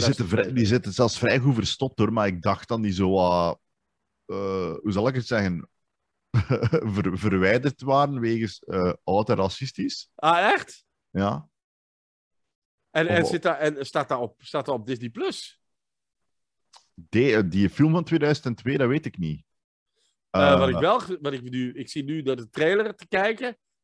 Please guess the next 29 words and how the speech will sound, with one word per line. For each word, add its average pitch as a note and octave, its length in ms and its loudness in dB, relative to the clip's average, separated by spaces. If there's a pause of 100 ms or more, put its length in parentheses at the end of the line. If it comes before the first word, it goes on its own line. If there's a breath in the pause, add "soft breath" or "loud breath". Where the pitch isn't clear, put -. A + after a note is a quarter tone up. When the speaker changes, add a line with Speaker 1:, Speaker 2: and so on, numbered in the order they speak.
(180)
Speaker 1:
En C#3 180 -4
volgens C3 280 -4
mij, E3+ 400 0
ja, D#3+ 360 4
verdomd, E3+ 580 -4 (320)
de C#3+ 340 0
vader F3+ 600 0
van D3 320 -4
de A#2 360 -2
familie F3+ 600 -2 (400)
is E3 320 -4
Ned D#3+ 360 0
Ryerson D#3 800 0
van, C#3 320 -2
eh, A#2 640 -2
eh, G#2+ 80 -4 (360)
de, G#2 680 -2
hoe G#2 80 -14
noem C#3 120 -4
het? - 240 -10 (340)
Van, B2 340 -2
eh, A2+ 320 -2 (400)
Groundhog D#3 480 0
Day. G#2+ 380 -2 (1300)
Die C3+ 160 -4
van, C#3 240 0
Speaker 2:
Ah, C3 60 6
Speaker 1:
eh, C3 60 8
Speaker 2:
ja. F#2 320 2